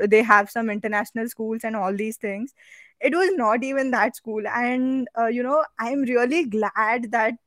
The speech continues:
I went to that school. And, uh, uh, the name of the school is S P M English Medium School. Uh, so, uh, you know, I am really glad that I went to that school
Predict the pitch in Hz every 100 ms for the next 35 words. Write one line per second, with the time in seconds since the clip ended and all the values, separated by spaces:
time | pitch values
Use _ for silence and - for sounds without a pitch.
0 | - 220 226 220 226 247 277 269 277 -
1 | 240 233 294 - - - - 226 220 226
2 | 233 247 254 247 240 226 226 226 220 214
3 | - _ - 214 233 269 262 277 302 269
4 | 349 269 269 262 277 - 254 - 277 254
5 | 240 247 - 226 214 233 226 208 214 240
6 | 208 247 - _ _ _ _ 208 208 208
7 | 208 196 - _ - - 240 233 233 247
8 | 214 _ _ _ _ _ - 208 208 233
9 | 320 - 320 349 392 349 277 330 480 -
10 | 254 226 269 254 277 285 - 262 240 240
11 | 277 277 320 - 247 269